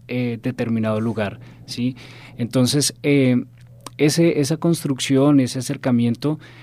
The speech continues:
creo que nos da la posibilidad de entendernos, eh, junto con, pues, digamos, con, con ese, todos esos factores naturales, sociales y culturales que, que nos permitirían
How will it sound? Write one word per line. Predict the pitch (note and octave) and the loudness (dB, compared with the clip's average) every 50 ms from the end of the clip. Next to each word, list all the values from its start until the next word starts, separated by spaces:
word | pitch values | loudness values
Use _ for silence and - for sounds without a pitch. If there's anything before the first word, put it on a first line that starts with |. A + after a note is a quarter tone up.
| - - | -14 -6
creo | - C3+ - - | -4 -2 -2 0
que | - D#3+ D#3 D3+ D3 - - - - - - - - - | 2 2 2 2 2 0 -2 -8 -20 -20 -20 -20 -10 -4
nos | C3+ C3+ C#3 C#3 C3 B2+ A#2+ A#2 | 0 2 2 2 2 0 -2 -2
da | B2 A#2+ | -2 0
la | B2 B2+ | 0 -2
posibilidad | B2 - D#3 C#3 - D3 C#3+ B2+ A#2 A#2 A2+ A#2 B2 D#3 E3 - - - - - - - - - - | -2 -2 -2 0 0 2 2 2 2 0 0 0 0 -2 -2 -6 -12 -20 -20 -20 -20 -20 -20 -6 -2
de | B2+ | 0
entendernos, | B2+ B2 B2 - B2+ A#2+ A#2 G#2+ A#2+ B2 B2 A#2 B2+ C3+ D#3 E3 - - - - - - - - | 2 2 2 2 0 0 2 2 2 2 2 2 2 0 0 -2 -6 -10 -14 -18 -20 -14 -6 -4
eh, | A#2+ A#2+ A2+ A2+ A2 G#2+ - - | -2 0 0 0 -2 -2 -4 -2
junto | - B2 A#2+ A#2 - A2+ | 2 2 2 2 0 -2
con, | - B2 A#2 A2+ A2 A2 G#2 G#2 G#2 G#2+ - - - - - | -2 -2 0 0 0 0 -2 -4 -6 -8 -12 -20 -20 -14 -10
pues, | - A#2+ A2+ | -8 -6 -6
digamos, | A#2+ G#2 A2 G#2+ A#2 A#2+ - | -6 -6 -4 -4 -4 -6 -6
con, | - - C3 B2 A#2 A2+ A2 G#2+ G#2+ G2+ - - - | -4 -2 -2 0 0 0 -2 -4 -6 -8 -12 -16 -20
con | - - C3 A#2+ A#2 | -8 -2 -2 0 0
ese, | A2+ - - C3+ | 0 -2 -4 -6
todos | C3 - D3 D3 D3+ C#3+ | -4 0 2 2 2 2
esos | - D#3+ - | 0 -2 -2
factores | - E3+ C#3+ C3 - - C3+ B2 B2 B2 B2 | -2 -2 -4 -4 -4 -4 -2 0 0 0 2
naturales, | C#3 C#3+ C3 - B2+ A2+ A#2 A2+ B2 B2+ B2+ A#2 | 2 0 0 -2 -4 -4 -2 -2 -2 -2 -2 -4
sociales | - B2 - - A#2+ A#2+ B2 B2 B2 | -6 -6 -6 -4 -4 -2 -4 -4 -6
y | |
culturales | - - B2+ A#2 - B2 A2+ A2 G#2+ G#2+ G#2+ - | -6 -6 -8 -6 -6 -4 -4 -4 -4 -6 -8 -8
que, | - B2 A2+ - | -8 -8 -8 -8
que | - A#2 | -8 -8
nos | A2+ A2 - | -8 -8 -8
permitirían | - - G#2+ G#2+ A2 G#2+ - A2+ G#2+ G#2+ G#2+ G#2+ A#2 - | -10 -8 -8 -8 -8 -8 -10 -10 -8 -8 -6 -6 -8 -8